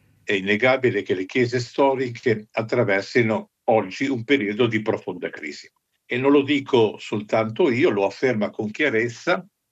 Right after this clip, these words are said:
un teologo del secolo scorso, che vorrei citare, John Leith, il quale ricorda che molti fattori hanno contribuito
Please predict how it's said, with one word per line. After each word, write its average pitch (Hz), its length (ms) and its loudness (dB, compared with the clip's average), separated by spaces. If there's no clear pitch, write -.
un 117 160 -6
teologo 139 500 2
del 95 380 0
secolo 104 400 -4
scorso, 139 720 0
che - 140 -10
vorrei 104 260 0
citare, 117 800 -2
John 110 300 0
Leith, 113 500 -4
il 104 120 -12
quale 151 220 2
ricorda 160 720 0
che 113 160 -4
molti 127 520 2
fattori 160 580 -2
hanno 117 240 0
contribuito 143 1000 -4